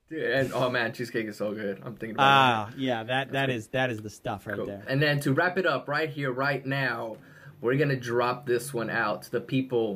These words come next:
Speaker 1: watching and listening. What is your favorite or top quote that you would give that maybe it changed your life when you first heard it, or, like, you hear that one a lot or you read it a lot? Favorite quote that just pops out and just shifted your life and can help out other people out there?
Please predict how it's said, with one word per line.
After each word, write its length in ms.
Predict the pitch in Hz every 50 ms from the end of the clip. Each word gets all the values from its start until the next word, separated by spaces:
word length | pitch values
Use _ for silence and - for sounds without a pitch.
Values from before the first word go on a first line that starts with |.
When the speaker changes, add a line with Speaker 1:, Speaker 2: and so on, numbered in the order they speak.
| 95 95
Speaker 1:
watching 440 | - 110 120 123 120 - - 120 110
and 100 | 107 110
listening. 520 | 113 117 117 - - - 107 98 101 101 - - - - _
What 240 | - 110 127 143 165
is 140 | 160 151 147
your 160 | 147 135 127
favorite 560 | - - - - 131 127 131 131 123 120 113
or 120 | 110 110
top 440 | 104 - - 131 120 - - - -
quote 580 | - - - - 127 123 120 117 107 - - - 113
that 80 | 104 107
you 220 | 110 110 113 113
would 180 | 113 107 - -
give 220 | - 127 123 120
that 220 | 120 120 117 117 120
maybe 260 | 131 135 147 156 147
it 100 | 135 139
changed 300 | - 160 147 147 135 127
your 120 | 131 143
life 260 | 151 139 117 107 107 -
when 100 | 110 110
you 60 | 107
first 300 | - 120 120 117 - -
heard 180 | 113 113 113
it, 100 | 113 110
or, 220 | 113 110 107 95 - - - -
like, 120 | 107 104 -
you 200 | 104 104 107 - - _ _ _ -
hear 140 | 117 113
that 180 | 113 110 110 107
one 140 | 107 104 104
a 60 | 107
lot 320 | 104 107 110 113 107 95
or 120 | 113 107 107
you 140 | 104 110 107
read 160 | 113 110 107
it 140 | 107 - -
a 60 | 113
lot? 280 | 110 107 104 101 - - - 143 -
Favorite 320 | 143 143 160 175 - -
quote 380 | - - - 147 143 127 104 98
that 100 | 107 104
just 240 | 110 110 - -
pops 320 | - 131 120 117 - - 131
out 160 | 117 113 107
and 220 | 101 101 101 95
just 180 | - - - -
shifted 300 | - 131 120 - - 117
your 100 | 110 107
life 180 | 110 110 107 110
and 80 | 107
can 120 | 104 98 101
help 240 | 117 113 110 -
out 100 | 98 95 101
other 120 | 101 104 101
people 220 | 104 - - 101
out 120 | 98 98 -
there? 160 | - -